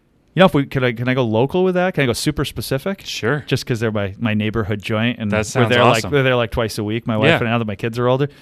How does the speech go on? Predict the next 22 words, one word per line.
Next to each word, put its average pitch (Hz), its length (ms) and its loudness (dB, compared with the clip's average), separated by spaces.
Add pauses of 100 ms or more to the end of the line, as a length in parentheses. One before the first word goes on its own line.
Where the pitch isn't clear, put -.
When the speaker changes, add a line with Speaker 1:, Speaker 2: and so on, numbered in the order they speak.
(480)
Speaker 1:
I'd 120 180 -2
say 156 420 0
whatever 135 540 -2
good 135 300 0
I 120 260 -4
P 117 300 -6
A 117 160 0
they 117 160 -2
have 107 220 -4
on 107 160 -2
tap 120 580 -4
and 104 680 -6
the 101 140 -6
thin 131 520 -4
crust - 720 -6 (260)
pizza 117 420 -4
at 95 120 -8
Mickey's. 98 480 -8 (840)
Speaker 2:
Bingo. 95 420 -6 (240)
Speaker 1:
Love 120 220 2
it. - 140 -8 (340)
Speaker 2:
That's - 380 -10